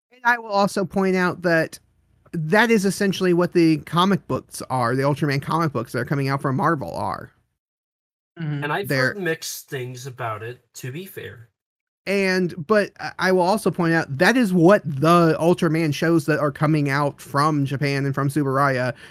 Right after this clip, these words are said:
Speaker 1: are. They are shows that they developed and then slapped Ultraman on. I mean, like, most of the time, th-, they start from the toys and work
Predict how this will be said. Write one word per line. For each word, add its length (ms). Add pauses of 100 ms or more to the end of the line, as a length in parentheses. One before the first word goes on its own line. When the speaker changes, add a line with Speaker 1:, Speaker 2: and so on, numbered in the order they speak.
(120)
Speaker 1:
are. 380 (260)
They 240
are 440 (160)
shows 480
that 120
they 140
developed 540 (120)
and 140
then 140
slapped 540
Ultraman 400
on. 140
I 80
mean, 160
like, 160
most 280
of 100
the 80
time, 280
th-, 180
they 160
start 320
from 160
the 80
toys 520
and 140
work 340